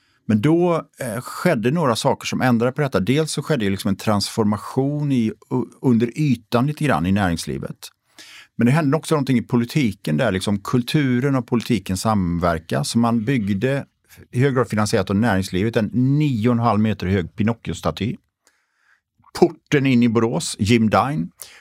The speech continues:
Man byggde Borås Arena och Älvsborg. Och det som hände, det var att människors samtal förändrades från det som var problem till att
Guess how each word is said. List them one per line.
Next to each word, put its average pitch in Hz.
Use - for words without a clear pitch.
Man 110
byggde 117
Borås 113
Arena 107
och 110
Älvsborg. 120
Och -
det 117
som 147
hände, 151
det -
var 143
att -
människors 120
samtal -
förändrades 87
från 147
det 139
som 127
var 120
problem 120
till 151
att 123